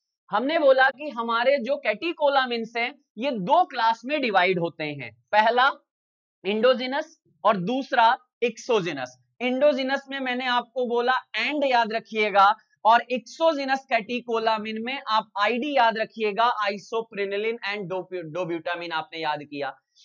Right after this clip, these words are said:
Next आता है non catecholamines, ये question पूछा जाता है, ये direct question पूछे जाते हैं। Which of the following, which of the following is the endogenous catecholamine, which of the following is the exogenous catecholamine, which of the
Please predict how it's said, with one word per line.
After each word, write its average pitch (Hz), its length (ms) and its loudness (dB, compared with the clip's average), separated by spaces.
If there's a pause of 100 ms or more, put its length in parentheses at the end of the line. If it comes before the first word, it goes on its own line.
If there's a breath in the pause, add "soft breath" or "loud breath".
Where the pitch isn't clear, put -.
(180 soft breath)
Next 247 380 -2
आता 247 300 4
है 247 200 -2
non 226 480 2
catecholamines, 214 920 0
ये 190 40 -20
question 214 420 -10
पूछा 233 260 -8
जाता 214 320 -4
है, 156 240 -4
ये 165 60 -4
direct 196 380 -2
question 226 280 -8
पूछे 208 280 -8
जाते 185 260 -2
हैं। 131 120 -12 (460)
Which 254 200 -2 (120)
of 208 160 2
the 214 160 -2 (140)
following, 190 440 0 (340)
which 226 180 -6
of 220 120 2
the 202 160 -8 (120)
following 196 320 -4 (140)
is 165 60 -10
the 185 180 -2 (340 soft breath)
endogenous 156 420 -6 (120)
catecholamine, 202 640 -4
which 185 180 -6
of 156 100 0
the 160 240 -4
following 147 360 -4
is 139 80 -10
the 143 100 -8 (120)
exogenous 202 480 -8 (100)
catecholamine, 220 680 -6
which 175 200 -8
of 147 100 -4
the 143 140 -8